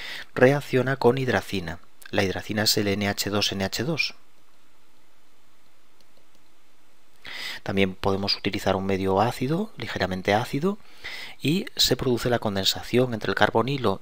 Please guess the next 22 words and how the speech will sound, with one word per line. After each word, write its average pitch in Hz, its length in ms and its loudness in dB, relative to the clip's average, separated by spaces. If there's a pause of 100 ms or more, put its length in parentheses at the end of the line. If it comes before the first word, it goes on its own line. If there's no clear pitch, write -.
y 117 360 0
la 104 200 2
hidracina 139 680 -2 (360)
para 135 160 2
formar 107 280 2
la 117 80 2
hidrazona. 95 640 0 (340)
Por - 120 -4
supuesto, - 400 0
como 85 180 -4
siempre, 101 380 0
se - 140 0
libera 95 220 4
una 92 140 0
molécula 95 400 0
de 120 120 6
agua 135 340 2 (480)
que 123 100 2
procede 123 560 2 (360)
de 110 340 0 (480)
estos - 340 0
grupos. - 460 -6